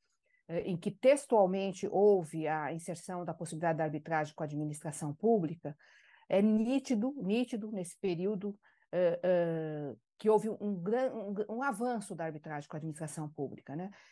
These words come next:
Isso já ocorria, evidentemente, especialmente para a administração, a administração pública indireta, com muita frequência, né?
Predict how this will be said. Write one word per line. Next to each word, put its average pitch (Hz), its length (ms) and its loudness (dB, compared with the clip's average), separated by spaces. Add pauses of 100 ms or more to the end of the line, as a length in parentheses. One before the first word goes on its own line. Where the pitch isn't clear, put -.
(120)
Isso 277 160 -8
já 311 140 6
ocorria, 233 500 6
evidentemente, 175 600 0
especialmente 220 600 -2
para 214 120 0
a - 20 2
administração, 185 560 -6
a 160 140 -4
administração 170 480 -4
pública 175 340 -2
indireta, 190 500 2 (200)
com 285 100 0
muita 240 300 2
frequência, 147 760 -4
né? 196 180 -10